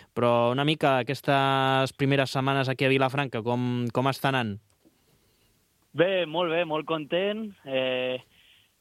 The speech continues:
Speaker 2: molt, estic molt content d'estar amb aquest club. És un gran club amb molta història i dintre del vestuari és una família, estem molt units i molt content d'estar aquí.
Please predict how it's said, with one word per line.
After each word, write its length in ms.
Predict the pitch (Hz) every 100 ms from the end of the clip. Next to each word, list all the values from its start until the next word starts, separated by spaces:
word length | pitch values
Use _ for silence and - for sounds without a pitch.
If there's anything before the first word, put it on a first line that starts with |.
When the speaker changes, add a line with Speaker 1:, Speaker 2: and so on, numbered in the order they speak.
| - -
Speaker 2:
molt, 720 | 151 160 156 151 147 147 147
estic 160 | - 151
molt 160 | 156
content 400 | 147 139 147 143
d'estar 300 | 135 - 135 131 127 - _
amb 240 | 139 135 131
aquest 160 | 135 -
club. 320 | 151 170 165 139
És 80 | 123
un 160 | 135 127
gran 160 | 127
club 240 | 123 143 123
amb 160 | 123
molta 240 | 127 123 123
història 460 | - 135 143 160 170 _ _ _ _ _ _ _ _
i 840 | - 147 139 135 131 127 123 123 120 - - - 123
dintre 280 | 135 127 135
del 120 | 131
vestuari 880 | 127 - 127 127 131 127 131 127 113 _ _ _ _ 139
és 120 | 135
una 180 | 143 135
família, 580 | 131 139 151 156 156 156 - _
estem 180 | 139 139
molt 240 | 143 135
units 320 | 131 160 156
i 140 | 131 120
molt 200 | 123 123
content 320 | 127 120 127
d'estar 220 | 117 120
aquí. 180 | 110 123